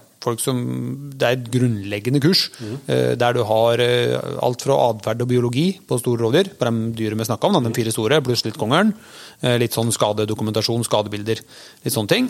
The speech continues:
Speaker 1: Vi har en god del på organisering og ledelse for å få et skadefellingslag til å funke, for det er jo litt sånn, det, det er et litt annet system, da.
Speaker 2: Mhm.
Speaker 1: Eh, vi har en stor del som S N O er inne, eh, der vi, som har, eh, som prater litt om sitt arbeid, og, og, og, eh,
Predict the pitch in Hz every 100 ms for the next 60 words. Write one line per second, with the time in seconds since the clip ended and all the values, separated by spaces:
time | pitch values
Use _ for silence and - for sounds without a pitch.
0 | - 131 117 120 117 117 120 120 120 113
1 | 107 120 113 123 123 120 104 107 117 120
2 | 113 104 104 202 202 - - 117 - 110
3 | 110 - - 110 104 101 107 107 110 107
4 | 117 - 127 107 - - 127 117 110 -
5 | 101 101 127 - 127 123 120 123 - 113
6 | 113 - - 156 165 127 110 127 - -
7 | - - 127 120 117 123 127 123 123 120
8 | 110 113 123 120 120 123 127 123 117 147
9 | 151 151 226 269 - - 127 127 127 120
10 | 117 117 120 117 123 113 110 110 110 113
11 | 110 123 120 - 120 110 110 - 107 -
12 | 110 107 120 - 117 110 127 190 180 120
13 | 113 113 123 131 120 120 - 120 113 120
14 | 117